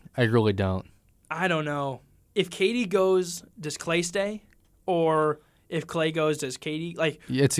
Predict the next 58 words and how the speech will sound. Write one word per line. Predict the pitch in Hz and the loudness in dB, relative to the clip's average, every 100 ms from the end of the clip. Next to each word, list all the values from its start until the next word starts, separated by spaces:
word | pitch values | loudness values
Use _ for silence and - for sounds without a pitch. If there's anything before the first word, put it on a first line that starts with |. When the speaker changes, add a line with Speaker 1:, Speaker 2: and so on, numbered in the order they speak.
| 135 | 2
Speaker 2:
how's | 185 185 | 2 0
the | 156 | 0
path | 165 139 - | -2 -2 -2
go? | 131 - _ _ _ | -6 -8 _ _ _
Speaker 1:
I | 120 127 | 2 6
think | 143 113 - - - | 6 4 0 -14 -10
Klay | - 110 110 | 0 4 4
is | 110 | 4
gonna | 113 120 | 0 0
stay. | - 107 104 104 - _ _ _ _ | 0 0 0 -4 -10 _ _ _ _
Speaker 2:
And | 170 | -10
K | 170 147 | -6 -6
D | 139 | -6
goes. | 143 | -2
Speaker 1:
Yeah. | 123 104 101 - - - _ _ _ _ _ _ _ _ _ _ | 2 2 0 -8 -18 -20 _ _ _ _ _ _ _ _ _ _
Speaker 2:
Yeah. | - 143 147 139 _ _ _ _ | -6 -2 -2 -4 _ _ _ _
So | 196 | 2
you, | 180 - - - - - | 2 0 -18 -20 -20 -12
you | 185 | -4
put | 190 | -4
K | 185 151 | -2 -6
D | 139 | -6
leaving. | 135 135 - | -10 -10 -8
I | 240 | -6
could | 180 143 | -6 -8
see | 147 | -8
that | 127 | -8
too, | - | -6
but | 147 | -4
I | 170 | -2
think | 226 185 | -4 -4
K | 185 | -2
D | 196 | -2
wants | 180 175 170 | -2 -2 -2
to, | |
like, | 156 147 | -2 -2
prove | 156 160 151 | -4 -4 -4
himself | 143 - 147 139 - - _ | -6 -4 -2 -2 -4 -18 _
'cause | 214 226 | 0 2
he | 247 | 4
knows | 233 262 | 4 4
that | 226 | 2
those | 214 165 | 2 2
rings | 175 190 165 | 2 2 2
are | 151 | 0
worthless. | 147 147 - 131 - | 2 -2 -4 -12 -8
I | 151 | -4
think | 214 | -4
he | 190 | -2
wants | 190 180 | 0 0
to | 170 | -2
say | 170 165 | -2 -2
that, | - | -4
"No, | 170 185 | -2 0
I | 160 | 2
am | 160 180 175 | 0 0 -2
that | 160 | -2
good. | 147 156 151 | 0 0 0